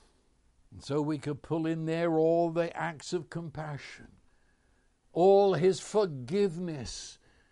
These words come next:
to just about every sector of society.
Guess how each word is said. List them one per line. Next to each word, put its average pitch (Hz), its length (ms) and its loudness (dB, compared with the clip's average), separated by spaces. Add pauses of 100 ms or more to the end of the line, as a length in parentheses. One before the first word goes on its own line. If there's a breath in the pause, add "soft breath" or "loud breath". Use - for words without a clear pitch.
(640 soft breath)
to 175 180 -4
just 151 400 -8
about 139 300 -6
every 139 420 -6
sector 156 480 -8
of 151 100 -8
society. 160 840 -12